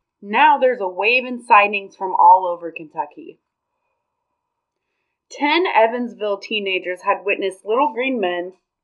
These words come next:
in the athletic field outside of Lincoln High School.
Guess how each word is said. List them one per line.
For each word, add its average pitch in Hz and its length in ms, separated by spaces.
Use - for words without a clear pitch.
in 208 140
the 220 260
athletic 220 640
field 165 320
outside 175 400
of 165 140
Lincoln 170 340
High 160 180
School. - 400